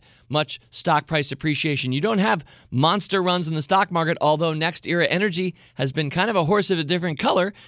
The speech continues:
distinguishing itself in that regard. But most utilities kind of pay a dividend in order to entice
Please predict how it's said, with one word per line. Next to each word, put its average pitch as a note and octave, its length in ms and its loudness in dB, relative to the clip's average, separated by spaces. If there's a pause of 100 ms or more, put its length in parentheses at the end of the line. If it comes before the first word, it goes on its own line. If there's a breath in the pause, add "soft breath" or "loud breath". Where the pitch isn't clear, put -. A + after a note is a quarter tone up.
(120)
distinguishing E3 720 0
itself G#2 460 -2 (280 soft breath)
in A#2+ 140 -4
that B2+ 220 0
regard. B2+ 340 0
But B2+ 160 -4
most F3+ 460 0
utilities C3+ 540 -2 (300 soft breath)
kind A3 200 -2
of E3+ 80 -4
pay F#3+ 180 0
a C#3+ 60 0
dividend C3 720 0 (140)
in D3 160 -4
order E3+ 180 0
to E3 160 0
entice E3 500 0